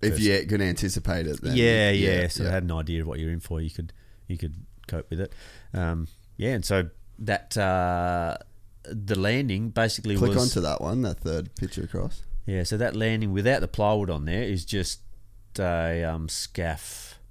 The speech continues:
Speaker 2: It might not have,
Speaker 1: Wow.
Speaker 2: it might not have had that, that top section, the top triangular, you know, forty-five angle.
Speaker 1: Fuck me.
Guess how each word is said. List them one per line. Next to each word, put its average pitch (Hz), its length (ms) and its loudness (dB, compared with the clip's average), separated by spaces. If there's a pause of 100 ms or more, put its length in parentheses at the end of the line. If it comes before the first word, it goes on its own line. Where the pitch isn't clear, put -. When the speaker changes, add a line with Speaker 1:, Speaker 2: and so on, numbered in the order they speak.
(160)
Speaker 2:
It - 80 0
might 156 300 4
not 123 160 4
have, - 80 4
Speaker 1:
Wow. 69 240 0
Speaker 2:
it - 20 2
might 117 280 0
not 113 180 0
have 98 120 -2
had 95 260 -2
that, 92 280 -2 (720)
that - 240 -4
top - 240 0
section, 90 380 -4
the 85 100 -2
top - 320 -6
triangular, 82 680 -2 (240)
you 80 80 -6
know, 73 60 -4
forty-five 76 680 -6 (1500)
angle. 120 180 4
Speaker 1:
Fuck - 240 -2
me. 90 640 -2